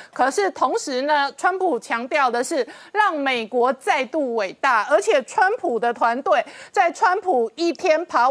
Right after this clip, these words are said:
五趟选举行程的时候呢，白宫的团队还这个将相关的过去四年对中国战略的种种的文件哦，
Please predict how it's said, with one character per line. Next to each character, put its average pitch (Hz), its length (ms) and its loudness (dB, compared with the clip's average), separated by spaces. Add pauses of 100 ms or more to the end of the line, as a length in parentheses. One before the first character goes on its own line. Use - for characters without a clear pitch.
(120)
五 254 220 2
趟 320 280 2
选 277 280 0
举 262 260 -6
行 277 240 -4
程 269 200 -2
的 247 140 2
时 233 160 -2
候 302 280 2
呢， 269 220 0 (300)
白 339 220 2
宫 415 300 2
的 330 120 4
团 277 280 0
队 302 340 2
还 247 300 0
这 339 340 -2
个 269 280 2 (400)
将 349 320 0
相 359 500 0
关 330 440 2
的 277 240 2
过 320 260 2
去 311 280 -2
四 311 400 -4
年 233 300 -4
对 294 260 2
中 381 320 0
国 254 260 0
战 277 400 -2
略 285 280 0
的 247 280 0
种 277 320 -2
种 247 400 -2
的 240 240 2
文 277 220 0
件 294 360 -2
哦， 233 220 2